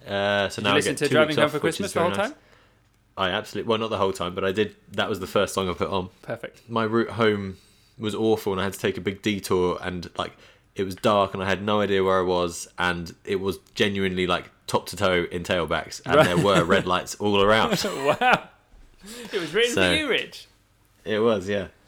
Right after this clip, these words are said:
Speaker 2: Good.
Speaker 1: <laughs>
Speaker 2: Uh, good.
Speaker 1: Never has a song spoken to me quite so much.
Speaker 2: I was gonna say, it must be really strange for anyone listening to this, because it is coming out on the fourteenth of January,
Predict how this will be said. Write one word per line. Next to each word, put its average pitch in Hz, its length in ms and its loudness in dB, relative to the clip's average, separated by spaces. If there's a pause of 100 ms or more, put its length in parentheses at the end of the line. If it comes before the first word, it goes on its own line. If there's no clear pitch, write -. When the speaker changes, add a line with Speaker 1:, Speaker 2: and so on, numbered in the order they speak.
(260)
Speaker 2:
Good. 127 140 -8 (140)
Speaker 1:
<laughs> 113 160 -2
Speaker 2:
Uh, 135 120 -12 (120)
good. 185 180 -2 (140)
Speaker 1:
Never 107 260 0
has 101 160 -4
a 98 80 -4
song 98 460 0
spoken 101 480 -2
to 98 100 -10
me 90 140 -4
quite 95 260 -4
so 92 140 -10
much. - 420 -10
Speaker 2:
I 156 80 -4
was 175 80 -2
gonna 220 140 -4
say, 190 200 0
it 180 60 -4
must 226 160 -2
be 233 80 -6
really 233 240 2
strange 226 300 -2
for 165 40 -2
anyone 147 220 2
listening 147 240 -2
to 123 80 -10
this, 117 160 -4
because 127 260 -6
it 143 100 0
is 135 260 2
coming 170 240 2
out 147 160 6
on 135 80 -2
the 135 80 -2
fourteenth 143 500 -2
of 120 80 -8
January, 113 640 -2